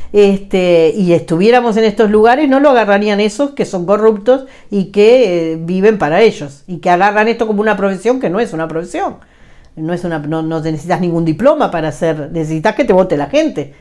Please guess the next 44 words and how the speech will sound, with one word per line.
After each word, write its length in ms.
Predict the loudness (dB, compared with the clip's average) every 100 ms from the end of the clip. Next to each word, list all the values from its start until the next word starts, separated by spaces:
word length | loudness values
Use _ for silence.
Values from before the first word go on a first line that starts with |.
| -10
no 120 | -6
te 80 | -2
necesitas 320 | -2 0 0
ningún 240 | 0 0 0
diploma 400 | 0 2 0 0
para 120 | -2
ser 160 | -4 -8
político. 480 | -6 -6 -8 -12 -14 -18 -20 -4
Entonces, 680 | 0 2 2 0 0 -6 -2
la 120 | -4
gente 440 | 2 0 2 2 2
tiene 220 | 0 0
que 80 | -2
pensar 380 | -2 0 0
que 100 | 0
tiene 240 | 0 0 2
que 60 |
agarrar 280 | 0 2 2
en 100 | 0
sus 160 | 0 0
manos 520 | 2 0 0 -2 -4 -16 -6
su 200 | -2 2
propio 280 | 2 4
destino. 500 | 2 2 2 2 0 -6 -20 _
Si 200 | -8 -4
se 140 | 0 4
lo 120 | 6
deja 220 | 4 4
a 20 |
manos 280 | 2 2 6
de 140 | 6
otro, 540 | 6 2 0 -2 -4 -16 -20 -20 -20 -10
ahí 400 | -4 -2 -2 -2
es 140 | 0 0
donde 320 | 0 0 0
vienen 260 | -2 -2
los 100 | -4
problemas, 440 | -6 -2 0 -2 -4 -6 -6 -14 -10 -4
y 80 | 0
pasa 380 | 0 0 0
todo 160 | 0 -2
lo 100 | -2
que 120 | -4
pasa. 320 | -6 -8 -12